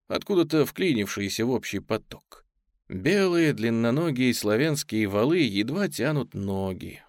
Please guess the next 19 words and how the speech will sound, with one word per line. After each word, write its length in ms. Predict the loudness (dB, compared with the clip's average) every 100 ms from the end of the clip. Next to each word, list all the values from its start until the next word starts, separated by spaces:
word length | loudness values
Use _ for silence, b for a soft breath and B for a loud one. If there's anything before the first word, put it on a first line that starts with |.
| -6
устали 500 | -6 -2 0 2 0
и 80 |
лошади. 680 | -2 -4 -4 -6 -12 -14 -20 _ _ _ _ -6
Многие 540 | 0 2 2 4 2
из 100 | 2
них 320 | 2 2 2
тащат 480 | 0 -2 -2 -2 -4
поклажу 640 | 0 -2 0 2 2 2 -2
не 160 | -2
три 360 | -4 -2 0 0
дня, 240 | 0 -4
как 240 | -4 -8 -4
наши, 520 | -2 0 -2 -8 -16 -12
а 140 | -4 -2
уже 260 | 0 2
неделями, 880 | 2 2 2 2 4 2 2 -2 -10 -6
идя 280 | -2 -2
из 120 | -2 -4
Хорватии. 720 | -4 -4 -4 -8 -14 -20